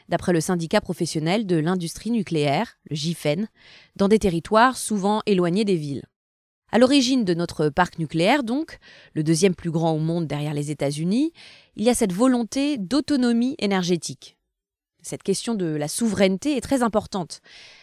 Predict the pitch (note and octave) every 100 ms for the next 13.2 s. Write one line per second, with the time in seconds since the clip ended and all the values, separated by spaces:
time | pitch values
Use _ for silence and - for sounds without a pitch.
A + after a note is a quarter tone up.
0 | _ - F3 F3 - G3+ F3+ D#3+ E3 F3+
1 | - C4 G#3+ F#3+ F3+ F3 F3+ F#3 E3+ E3
2 | E3 D#3 C#4 E4 - - - _ - D3+
3 | E3+ D#3+ F3 C#3+ - E3 D#3+ G#3 - A3
4 | G3+ - E3+ - - D#3 C3+ - A#3 A3+
5 | - A3 G3 F#3+ G3 F#3 E3 E3+ E3 F3
6 | - G#3+ G3+ F#3 D#3+ - _ - A3+ -
7 | F#3+ D#3+ F3 E3+ C4 B3 B3+ - - -
8 | D#3 - D3+ F#3 D#3 D3 E3+ - D3 C#3+
9 | D#3+ F3+ C#3+ C#3+ D#3+ C#3+ C#3 D3+ A3 B3
10 | G#3 - - - _ - A#3+ - - -
11 | E3+ - G#3 - G#3+ G#3 G3 G#3 A3+ -
12 | G#3+ G#3 F4 C#4+ G#3 F#3 F3+ E3 D3+ D#3+
13 | G#3 D#4